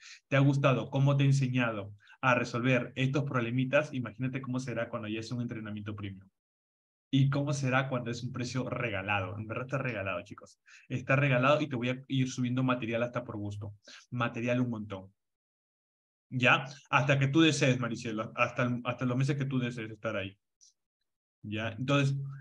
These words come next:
esto es como una suscripción de Netflix, algo así, como Netflix. Jean-Pierre,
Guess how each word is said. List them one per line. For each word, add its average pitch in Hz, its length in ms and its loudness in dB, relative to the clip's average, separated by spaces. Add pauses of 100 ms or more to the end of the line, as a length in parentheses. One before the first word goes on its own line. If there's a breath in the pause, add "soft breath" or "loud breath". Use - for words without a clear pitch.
esto 220 240 4
es 262 80 4
como 139 720 2 (260)
una 214 260 2
suscripción 170 540 0
de 156 100 -2
Netflix, 113 520 -2
algo 165 220 6
así, 110 360 0
como 131 240 0
Netflix. 120 380 -4
Jean-Pierre, 170 580 2